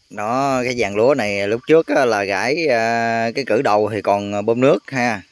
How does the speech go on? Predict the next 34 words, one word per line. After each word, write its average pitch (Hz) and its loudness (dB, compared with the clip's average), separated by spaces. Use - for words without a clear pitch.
Bơm 110 -4
nước 139 2
là 98 -2
nhận 98 -8
cỏ 131 2
là 107 -2
giải 101 0
bảy 123 0
ký. 180 2
Đó, 123 -4
rồi, 98 -2
à, 98 -6
tới 139 2
lúa, 147 4
à, 113 4
mười 104 -6
mấy, 123 0
hai 131 -2
mươi 117 -2
ngày, 95 -2
giải 95 -2
mười 120 -2
lăm 107 -2
ký 160 2
là 95 -8
bơ-, 104 -2
có 123 2
bơm 117 0
nước. 131 2
Là 92 -10
khúc 120 -12
đó 135 2
cái 139 -2
lúa. 147 2